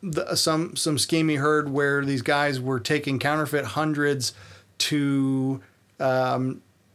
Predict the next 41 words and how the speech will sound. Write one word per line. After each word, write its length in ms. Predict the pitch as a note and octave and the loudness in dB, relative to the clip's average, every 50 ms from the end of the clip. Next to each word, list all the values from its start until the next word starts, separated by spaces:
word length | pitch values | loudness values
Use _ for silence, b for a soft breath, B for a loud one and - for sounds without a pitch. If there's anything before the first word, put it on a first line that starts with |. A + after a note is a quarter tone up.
| _ - | _ -18
this 500 | - G3 F3 D3 - G#2+ - - - - | -14 -12 -12 -10 -10 -6 -6 -4 -4 -2
was 80 | D3 G#2+ | -4 -2
probably 200 | - E3 D#3 D3 | 0 0 0 0
back 160 | D3 D3 C#3+ C#3 | 0 -2 -2 -4
in 80 | C3+ | -6
the 100 | C3+ C#3+ | -6 -2
eighties, 380 | D#3+ E3+ D#3 D3 C3+ B2 - - | -2 0 0 0 -2 -2 -4 -6
th-, 360 | - C#4+ A3 D#3+ D#3 D3+ D#3+ | -8 -10 -6 -2 -2 -2 -2
they 220 | F3+ C#3+ D3 C#3 C3+ | -2 -2 0 0 2
had 220 | C3 B2+ B2 G#2 - | 0 0 -2 -4 -2
printed 460 | - F3+ F#3 F3+ D#3+ F3 E3 C#3+ A2+ | 0 0 0 2 2 2 0 0 -2
counterfeit 460 | - D#3+ D#3+ E3+ F3 F3 F3 E3+ E3+ | -4 -2 0 0 0 0 0 -2 -2
hundreds 500 | A#2 B2 D#3 E3 D#3 D3 C3+ B2 G#2+ - | -2 -2 -2 -2 0 0 -2 -2 -2 -4
to 120 | - B2+ | -6 -6
take 320 | G#2+ - - D3 C#3+ C#3+ - | -4 -2 -2 -2 -2 -2 -4
to, 280 | - - C#3+ C#3+ C#3 C3+ | -4 -4 -2 -2 -2 -2
specifically 760 | - - - B2 - - A#3 G#3 G3+ E3 C#3 D3 D#3 C#3+ A#2+ | -2 -4 -2 0 0 0 2 2 2 0 0 0 -2 -4 -2
to 260 | G2 - - D3 C#3 | -4 -4 -2 -2 -2
the 80 | C3+ B2 | -2 -2
Michael 340 | B2 C3 D#3+ E3+ D#3 E3 D3 | -2 0 0 0 0 -2 -2
Jackson 460 | B2+ C#3 D3 D3+ D#3 - - C3+ B2+ | 0 0 0 0 -2 -4 -4 -6 -6
concert 480 | - - B2+ B2+ A#2+ - - B2 C3 C3+ | -4 -4 -4 -4 -4 -4 -4 -4 -4 -2
downtown. 580 | C3 B2 A#2+ A2 G2+ - B2 B2 D#2+ C#2+ D3+ - - b b b b b b b b b b b b b b | -4 -4 -4 -4 -6 -6 -8 -8 -8 -10 -12 -16 -20 b b b b b b b b b b b b b b
I 80 | C3 C#3 | -2 0
might 160 | D#3 D#3+ E3 | 2 2 2
be 100 | D#3+ D3+ | 2 2
getting 220 | D3 D3+ C#3+ C3 A#2+ | 2 0 0 0 -2
the 60 | B2 | -2
details 440 | B2 C3+ B2+ - B2+ A2+ G#2 G2+ A2 | -2 -2 -4 -2 -4 -4 -4 -2 -2
wrong, 240 | A2+ A2+ A2+ A2+ | -2 -2 -2 -2
but 200 | A2 B2 B2 D3+ | -4 -4 -4 -2
that's 320 | C#3 D3 D3 D3 - - D#3 | 0 0 0 0 -4 -10 -10
what 240 | D3+ D3 D3 C#3 C3+ | -4 0 2 2 2
I'm 240 | B2+ B2+ B2+ B2 | 2 0 0 -2
remembering 400 | B2+ B2+ B2+ B2 A#2 A2 A#2 A2+ | 0 0 0 -2 -2 -2 -2 -4
right 180 | A#2 A#2 A#2+ C3 | -4 -4 -4 -4
now. 220 | C3+ C3 B2+ A#2+ B B B B B B | -6 -6 -6 -6 B B B B B B
And 100 | - C3 | -4 -2
the 80 | C#3 C#3 | 0 2
idea 380 | C#3 C#3 C#3 D#3+ B3+ C4+ A#3 F#3 | 2 2 2 2 2 2 2 2
was, 680 | C#3+ C3 C3 C3 B2+ B2 B2+ B2+ B2 - - - | 0 -2 -2 -2 0 -2 -2 -2 -2 -2 -2 -2